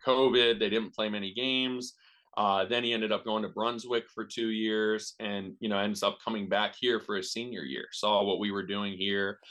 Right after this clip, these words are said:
um, you know, had been here as a freshman. His parents reached out to me and said, you know, he wanted a chance to come back to Saint John's and play with some of his old teammates. He, he's one of the leading receivers on our team. I believe he's one of the leading receivers in the county. He's doing an unbelievable job for us. I think he's a kid who will play in college.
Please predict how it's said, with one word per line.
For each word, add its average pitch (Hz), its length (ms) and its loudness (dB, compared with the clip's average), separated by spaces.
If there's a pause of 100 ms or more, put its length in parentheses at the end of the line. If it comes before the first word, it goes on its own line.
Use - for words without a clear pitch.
(240)
um, 90 640 0
you 104 80 -6
know, 95 100 0
had 90 140 -2
been 98 140 0
here 98 140 -2
as 92 100 -4
a 90 40 -6
freshman. 98 460 -2
His 92 140 -8
parents 98 340 -8
reached 98 300 -6
out 95 200 0
to 107 80 -8
me 107 120 -4
and 98 120 -6
said, 95 220 -2
you 98 80 -6
know, 90 160 -4
he 101 80 -6
wanted 95 320 -4
a 92 60 -6
chance 95 300 -6
to - 100 -10
come 98 160 -6
back 95 240 -2
to 92 80 -10
Saint 92 260 -8
John's 95 380 -4
and 92 100 -10
play 95 140 -2
with 90 160 -4
some 98 180 -6
of 92 80 -6
his 92 100 -6
old 87 200 -4
teammates. 98 600 -6 (440)
He, 135 280 0
he's 135 200 0
one 131 100 2
of 120 60 2
the 117 60 4
leading 117 280 0
receivers 110 480 -2
on 107 140 -2
our 98 120 -4
team. 117 380 -4
I 98 80 0
believe 117 280 0
he's 107 160 -2
one 107 120 -2
of 98 60 -4
the 95 60 -4
leading 104 300 -4
receivers 101 480 -4
in 98 80 -6
the 76 100 -8
county. 110 500 -4
He's 101 180 -10
doing 101 220 -4
an 82 80 -6
unbelievable 92 640 -2
job 95 360 0
for 98 220 -2
us. 98 180 -4
I 82 100 -4
think 92 220 -10
he's 92 200 -4
a 92 60 -4
kid 98 160 -4
who 95 80 -2
will 87 200 -4
play 95 160 -4
in 90 80 -8
college. 87 640 -2